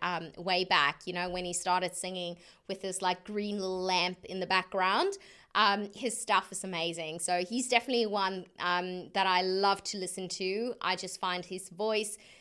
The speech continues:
is amazing. I, and his whole journey, you know, from being from zero to where he is today has just been amazing. The second one is Trevor Noah. Um,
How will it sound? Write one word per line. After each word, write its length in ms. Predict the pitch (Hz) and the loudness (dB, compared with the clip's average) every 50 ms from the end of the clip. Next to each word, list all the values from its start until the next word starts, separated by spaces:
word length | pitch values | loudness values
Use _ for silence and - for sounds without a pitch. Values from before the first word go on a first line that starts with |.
| _ _ - | _ _ -6
is 320 | - 190 185 185 - - - - | -6 -4 -4 -6 -8 -12 -8 -4
amazing. 680 | 220 220 240 254 262 269 247 - 254 240 240 233 233 233 - | 0 4 6 6 6 6 4 2 2 2 2 2 0 -2 0
I, 420 | - 202 196 196 196 196 196 196 - | 2 4 6 6 4 4 2 2 2
and 180 | - 202 202 190 | 0 0 0 0
his 220 | 185 226 240 233 - | -2 -2 -2 0 2
whole 180 | - 480 466 349 | 4 4 4 4
journey, 500 | - - 214 202 202 247 285 233 180 170 | 4 2 2 2 4 4 2 2 0 0
you 60 | 170 | -2
know, 180 | 165 160 156 175 | 0 0 -2 -2
from 460 | - - 180 175 175 170 170 170 - _ - 160 | -2 0 0 0 0 -2 -4 -8 -10 _ -18 -10
being 560 | 156 180 180 180 180 175 165 160 156 151 160 170 - _ _ - | -6 -4 -4 -4 -4 -4 -6 -6 -8 -8 -10 -12 -18 _ _ -8
from 200 | - 175 175 170 | -6 -6 -6 -6
zero 420 | 156 185 180 170 165 160 151 156 | -4 -4 -4 -2 -2 -2 -4 -4
to 200 | 160 - - 180 | -6 -8 -10 -8
where 180 | 170 156 160 160 | -6 -4 -4 -4
he 140 | 156 156 | -4 -4
is 160 | 156 156 - - | -6 -6 -10 -12
today 300 | - 151 156 151 139 143 | -8 -6 -4 -4 -4 -4
has 120 | 160 - | -6 -8
just 240 | - 175 - - - | -10 -12 -12 -12 -10
been 180 | 165 160 151 - - | -10 -10 -10 -12 -12
amazing. 440 | - 165 156 156 151 - 175 202 277 - - - - - - - - _ | -10 -8 -6 -6 -4 -4 -2 -4 -4 -6 -10 -18 -20 -20 -20 -20 -10 _
The 80 | - 240 | 2 2
second 360 | - - 277 - - 320 262 | 4 4 4 4 2 0 2
one 220 | 233 262 269 269 285 | 4 4 4 4 2
is 200 | - 269 - - | 0 0 -2 0
Trevor 280 | - 294 262 254 269 | 2 4 4 4 4
Noah. 580 | 262 262 220 202 190 190 185 190 233 311 330 - - _ _ _ _ _ _ _ _ _ _ _ _ _ - _ - 196 196 | 4 4 4 4 6 6 6 6 6 4 2 -2 -10 _ _ _ _ _ _ _ _ _ _ _ _ _ -12 _ 4 6 8
Um, 200 | 196 196 196 | 8 6 4